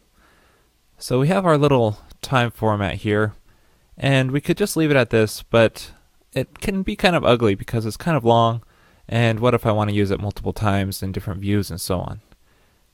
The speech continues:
And sticking something like this in a helper method seems kind of awkward, especially if you have a lot of 'em, 'cause it's only a one-liner.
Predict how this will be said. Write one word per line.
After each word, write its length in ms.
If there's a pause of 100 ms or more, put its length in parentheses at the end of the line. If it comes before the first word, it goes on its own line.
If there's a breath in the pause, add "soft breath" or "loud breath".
And 260
sticking 340
something 300
like 160
this 400
in 140
a 40
helper 220
method 480 (140)
seems 320
kind 180
of 140 (180)
awkward, 540 (480 soft breath)
especially 340
if 80
you 80
have 140
a 20
lot 220
of 100
'em, 140 (680)
'cause 160
it's 140
only 220
a 80
one-liner. 560